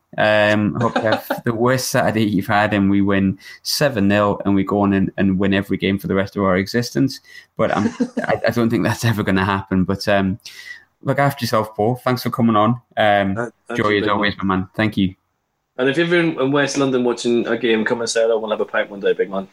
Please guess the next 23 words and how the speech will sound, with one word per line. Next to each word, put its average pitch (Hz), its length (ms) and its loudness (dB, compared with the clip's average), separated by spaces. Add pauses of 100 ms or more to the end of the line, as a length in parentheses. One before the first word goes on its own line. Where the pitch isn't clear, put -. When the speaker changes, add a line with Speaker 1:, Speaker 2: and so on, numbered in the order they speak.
Speaker 1:
Oh, 113 320 2
for 104 160 -2
sure, 107 260 0
mate. 98 220 2
Yes, 104 220 0
'cause 104 160 -6
the 95 80 -4
pint 104 280 -2
is 104 80 -2
what 104 120 0
it's 98 140 -4
about, 95 280 -2
not 101 200 0
the 95 80 0
ninety 95 260 0
minutes 92 360 0
anymore, 95 440 2
as 101 160 -2
we've 98 220 2
<laughs> 101 60 0
already 139 280 -4
discussed. - 840 -4
<laughs> - 60 -4